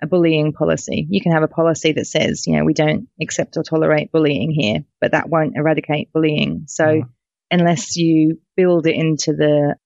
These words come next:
Speaker 1: fabric of an organization, doesn't matter what you have written down. So it doesn't really matter what's written on your strategy, unless it's built into the everyday fabric, you're not gonna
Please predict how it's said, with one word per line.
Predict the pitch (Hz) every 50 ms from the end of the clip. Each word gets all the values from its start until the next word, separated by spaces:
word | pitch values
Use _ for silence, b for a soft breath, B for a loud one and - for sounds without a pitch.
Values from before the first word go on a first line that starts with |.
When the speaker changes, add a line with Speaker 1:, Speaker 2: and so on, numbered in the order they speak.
| _ _ _ _ _ -
Speaker 1:
fabric | 180 170 170 - 139 104 - - -
of | 175 151
an | - 151
organization, | 151 147 147 156 156 151 151 151 151 147 156 - - - - -
doesn't | - 180 160 170 -
matter | - 160 156 156
what | 147 160 - -
you | 160 147
have | 156 147 -
written | 151 - - 160
down. | 151 160 165 147 147 - - - -
So | - -
it | 110 -
doesn't | 190 180 170 170 -
really | 160 151 151
matter | 156 151 151 - - 160
what's | 156 151 - -
written | 170 170 - - 160
on | 151 147 147
your | 151
strategy, | - - 170 165 151 156 156 - 92 98 - 170 170 - _ -
unless | 170 165 170 170 156 - -
it's | - - - - - - - _ _ _ _ _ _ -
built | 180 170 156 -
into | - 175 165 151 - - 156
the | 147 156 -
everyday | 165 139 151 151 151 151 151
fabric, | - 165 160 151 - - - - - _ -
you're | 170 170
not | 170 - -
gonna | 165 156 156 151 151